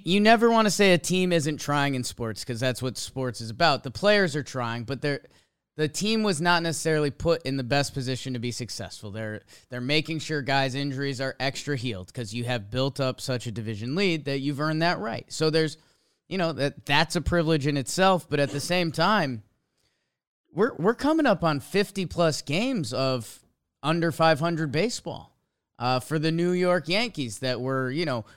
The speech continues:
we're chasing ninety-eight and we go out every day to win and we hate losing. And it's like, well, you turn that switch off.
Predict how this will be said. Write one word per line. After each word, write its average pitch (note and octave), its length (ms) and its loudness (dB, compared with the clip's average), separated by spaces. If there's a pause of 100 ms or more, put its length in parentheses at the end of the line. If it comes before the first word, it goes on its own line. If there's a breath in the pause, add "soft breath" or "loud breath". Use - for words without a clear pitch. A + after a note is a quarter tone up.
we're F#3+ 160 4
chasing G#3+ 520 4
ninety-eight G3 760 4
and C#3 180 -2
we D#3 120 0
go F3 180 4
out F3 180 4
every F3+ 280 2
day F3+ 180 2
to E3+ 80 2
win F3+ 340 -2
and C3+ 140 -2
we D#3+ 160 0
hate E3 260 2
losing. D#3+ 500 -2
And A#2+ 100 -4
it's A#2+ 160 -8
like, C3 200 -4
well, A3 380 -2 (480)
you G3+ 120 0
turn D4+ 280 4
that D#4 220 0
switch C4 320 -4
off. - 400 -6